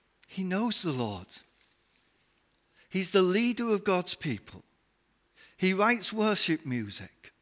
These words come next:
And he has an unclean heart.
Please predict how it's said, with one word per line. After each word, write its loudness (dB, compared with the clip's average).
And -4
he -2
has -4
an -4
unclean -4
heart. -10